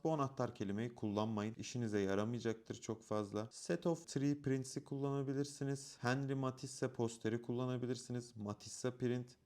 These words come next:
Matisse print set, colorful gallery art anahtar kelimesi. Bu da kullanılabilir. Matisse painting. Yani bir diğer popüler olan ürün gruplarından birisi de Claude Monet, Henri Matisse,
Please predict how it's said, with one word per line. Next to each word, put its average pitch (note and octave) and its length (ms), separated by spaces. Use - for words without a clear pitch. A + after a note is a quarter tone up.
Matisse G#2 560
print A#2+ 300
set, C3 500
colorful C3+ 520
gallery A2+ 380
art A2 420
anahtar G#2+ 520
kelimesi. G2+ 480
Bu A2+ 100
da C3 140
kullanılabilir. A2+ 800
Matisse A2 540
painting. A#2 580
Yani D#3+ 340
bir E3+ 260
diğer D#3 500
popüler A#2 380
olan A2 440
ürün B2 260
gruplarından G#2 680
birisi B2 360
de G2 140
Claude B2+ 380
Monet, A#2+ 560
Henri B2 300
Matisse, A#2 720